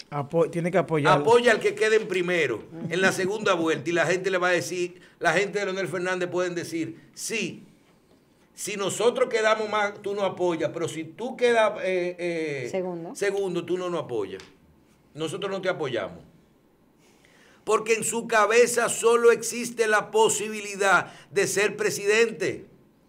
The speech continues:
Speaker 2: ¿A qué ese acuerdo no se generó en su propio partido?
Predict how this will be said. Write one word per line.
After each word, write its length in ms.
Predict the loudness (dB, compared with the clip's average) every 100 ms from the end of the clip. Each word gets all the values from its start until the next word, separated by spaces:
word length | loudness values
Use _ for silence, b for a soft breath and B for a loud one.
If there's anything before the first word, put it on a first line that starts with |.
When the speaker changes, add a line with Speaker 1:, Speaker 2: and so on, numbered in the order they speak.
| _ _ _ _ _ b b
Speaker 2:
¿A 140 | 0 2
qué 100 | 4
ese 120 | 4
acuerdo 380 | 2 6 4 6
no 100 | 4
se 140 | 4
generó 300 | 2 2 0 0
en 60 |
su 160 | -2 -4
propio 320 | -4 0 0
partido? 520 | 0 -2 -10 -10 -10